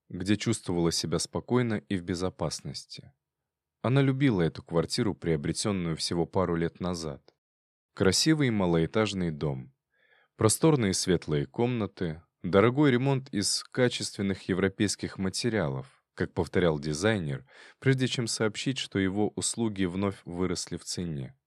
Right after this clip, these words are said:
Вместе с Юркой они долго и мучительно подбирали мебель к каждой комнате.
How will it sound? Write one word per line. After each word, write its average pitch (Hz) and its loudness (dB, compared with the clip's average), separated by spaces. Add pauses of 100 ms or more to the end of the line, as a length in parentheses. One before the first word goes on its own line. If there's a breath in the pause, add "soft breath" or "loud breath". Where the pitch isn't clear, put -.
(960)
Вместе 117 2
с - -2
Юркой 147 2
они 127 4
долго 120 4
и 104 0
мучительно 101 0
подбирали 90 2
мебель 90 0
к - -20
каждой 87 0
комнате. 69 -6